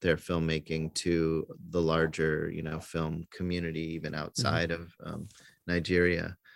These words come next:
Speaker 1: Um, so it's no longer, it's a homegrown industry, but it's one that has, like, a much wider, bigger impact now, especially with the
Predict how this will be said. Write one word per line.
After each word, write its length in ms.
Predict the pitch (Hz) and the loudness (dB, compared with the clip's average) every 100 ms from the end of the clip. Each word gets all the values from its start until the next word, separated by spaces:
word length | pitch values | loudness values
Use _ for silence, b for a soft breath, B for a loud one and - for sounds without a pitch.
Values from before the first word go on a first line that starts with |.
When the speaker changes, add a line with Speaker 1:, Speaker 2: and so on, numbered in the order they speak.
| b _ | b _
Speaker 1:
Um, 260 | 87 82 80 | 0 0 0
so 160 | - 101 | 2 2
it's 160 | - | 4
no 120 | 107 | 4
longer, 520 | 98 92 95 90 87 110 | 6 6 6 6 6 6
it's 160 | - | 4
a 60 | 92 | 0
homegrown 500 | 107 104 98 90 90 | 2 4 6 6 6
industry, 500 | 107 113 113 127 123 | 6 4 4 4 6
but 200 | 98 87 | 6 4
it's 180 | 87 92 | 2 0
one 220 | 90 87 | 2 2
that 160 | 82 | 2
has, 280 | 90 85 85 | 2 0 0
like, 140 | 92 - | -2 -2
a 40 | |
much 300 | 90 87 - - | 0 0 -2 -2
wider, 600 | 87 85 87 85 90 - b b b _ 107 | 2 4 4 2 0 -4 b b b _ 4
bigger 320 | 92 92 82 | 6 8 6
impact 640 | 90 90 87 82 - - | 4 4 4 2 0 -8
now, 520 | 90 85 85 80 87 - _ _ _ - | 0 2 2 0 -4 -10 _ _ _ -2
especially 480 | - 92 - 90 | 2 2 2 2
with 200 | 85 85 | 0 0
the 280 | - 87 92 | 0 0 0